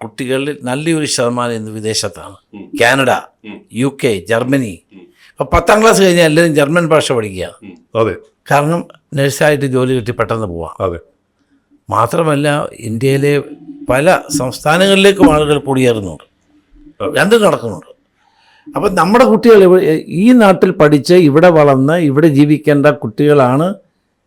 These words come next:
Speaker 1: ആറ് മാസം സൂര്യപ്രകാശം പോലും കിട്ടാത്ത കാനഡ പോലുള്ള സംസ്ഥാനങ്ങൾ, രാജ്യങ്ങളിൽ പോയി താമസിക്കുന്നു.
Speaker 2: അതെ.
Speaker 1: അത് വാസ്തവത്തിൽ ഇവിടുത്തെ റിക്രൂട്ടിംഗ് ഏജൻസികൾ കൂട്ടത്തോടെ ഇവിടുത്തെ കുട്ടികളെ അടിച്ചുകൊണ്ട് പോവാണ്,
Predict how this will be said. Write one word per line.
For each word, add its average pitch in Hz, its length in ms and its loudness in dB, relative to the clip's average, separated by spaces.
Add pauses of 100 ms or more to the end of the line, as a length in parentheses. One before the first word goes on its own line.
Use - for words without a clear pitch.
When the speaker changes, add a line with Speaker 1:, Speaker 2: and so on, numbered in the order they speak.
(120)
Speaker 1:
ആറ് 160 220 4
മാസം 165 400 4
സൂര്യപ്രകാശം 160 720 4
പോലും 143 260 2
കിട്ടാത്ത 135 280 0
കാനഡ 135 420 2
പോലുള്ള 131 360 2
സംസ്ഥാനങ്ങൾ, 120 680 -2
രാജ്യങ്ങളിൽ 123 400 0
പോയി 113 340 -6
താമസിക്കുന്നു. - 800 -10
Speaker 2:
അതെ. 90 120 -6 (1080)
Speaker 1:
അത് 190 540 4 (100)
വാസ്തവത്തിൽ 185 800 0 (460)
ഇവിടുത്തെ 175 540 2
റിക്രൂട്ടിംഗ് 165 600 -6
ഏജൻസികൾ 165 640 -2
കൂട്ടത്തോടെ 214 680 2
ഇവിടുത്തെ 185 260 2
കുട്ടികളെ 165 380 -2
അടിച്ചുകൊണ്ട് 156 360 -2
പോവാണ്, 135 340 -8